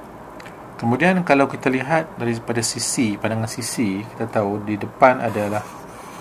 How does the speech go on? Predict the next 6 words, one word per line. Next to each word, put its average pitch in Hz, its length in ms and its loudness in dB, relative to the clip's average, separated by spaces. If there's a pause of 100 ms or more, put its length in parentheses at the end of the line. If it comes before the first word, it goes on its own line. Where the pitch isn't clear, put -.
pundi 107 180 -2
kencing, 107 400 -6
eh. 113 200 -6 (3000)
Ini 117 140 -4
pandangan 113 340 2
sisi, 131 540 -2